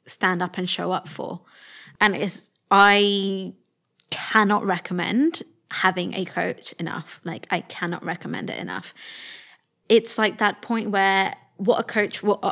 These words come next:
what I have found for me personally, what a coach has done is when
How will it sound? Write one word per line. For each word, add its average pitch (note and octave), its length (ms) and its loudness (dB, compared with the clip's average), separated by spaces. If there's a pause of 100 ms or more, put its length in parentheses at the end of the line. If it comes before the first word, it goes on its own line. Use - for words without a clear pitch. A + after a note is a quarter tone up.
what F#3+ 220 -2
I G#3 120 6
have G#3+ 120 -2
found F3+ 380 -4
for - 160 -6
me F#3+ 180 -2
personally, F3+ 400 -6
what - 120 -8
a - 40 -10
coach - 340 -8
has F#3 140 -8
done - 320 -6
is F#3 340 -6
when F#3 440 -2